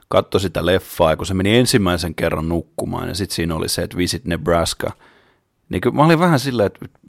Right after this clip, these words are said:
miksi tuolla on katossa toi niinku juliste, tai semmonen, että okei, what the hell. Mutta tota, ö, ja sit totta kai, kun eihän siinä ensimmäisessä unikohtauksessa, kun ei siinä ollut niinku silleen mitään.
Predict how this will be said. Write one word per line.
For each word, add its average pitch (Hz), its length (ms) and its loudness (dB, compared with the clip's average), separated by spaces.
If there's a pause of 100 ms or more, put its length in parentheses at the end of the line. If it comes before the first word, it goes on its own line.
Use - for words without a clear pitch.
(220)
miksi 104 340 -2
tuolla 90 200 2
on 82 80 -2
katossa - 440 2
toi 52 200 -8
niinku 52 220 -10
juliste, 57 460 -8
tai - 120 -4
semmonen, 80 200 -8
että - 100 -12
okei, 92 460 0
what 82 400 -2
the 85 180 0
hell. 85 440 2 (1700)
Mutta 82 220 -2
tota, - 400 0 (160)
ö, 82 260 0 (1400)
ja 107 120 2
sit 101 160 -2
totta - 240 0
kai, 90 220 4
kun 87 140 2
eihän 90 180 2
siinä 90 320 0
ensimmäisessä 92 640 0
unikohtauksessa, 90 800 0
kun 92 140 0
ei 92 100 4
siinä 107 220 0
ollut 101 240 2
niinku 87 200 -6
silleen 80 360 -4
mitään. 78 640 -6